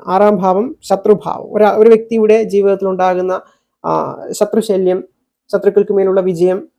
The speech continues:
ഇതിനെല്ലാം ആറാം ഭാവം നോക്കി നമുക്ക് കണ്ടുപിടിക്കാൻ സാധിക്കും. അതായത് ലഗ്നത്തിൽ നിന്ന് ആറാം ഭാവം. പിന്നെ രോഗങ്ങളെക്കുറിച്ചും നമുക്ക് ആറാം ഭാവം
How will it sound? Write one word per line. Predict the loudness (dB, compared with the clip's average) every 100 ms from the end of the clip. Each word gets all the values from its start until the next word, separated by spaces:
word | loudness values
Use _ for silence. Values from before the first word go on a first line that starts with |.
| _ _ 0
ഇതിനെല്ലാം | 4 6 4 0 0
ആറാം | 0 2 0
ഭാവം | -2 -2 -2 -4
നോക്കി | -4 -6 -8
നമുക്ക് | -12 -10
കണ്ടുപിടിക്കാൻ | -10 -8 -6 -6 -8
സാധിക്കും. | -12 -18 _ _ -6
അതായത് | -4 0
ലഗ്നത്തിൽ | 2 2 2 0
നിന്ന് | 0 -4
ആറാം | -4 -6 -8
ഭാവം. | -14 -18 -20 _ 0
പിന്നെ | 4 4 6
രോഗങ്ങളെക്കുറിച്ചും | 8 10 10 8 8 6 6 4 2 2 -4 _ -4
നമുക്ക് | 0 2 4 2 2
ആറാം | 0 2 4 2 0
ഭാവം | 0 2 4 2 -4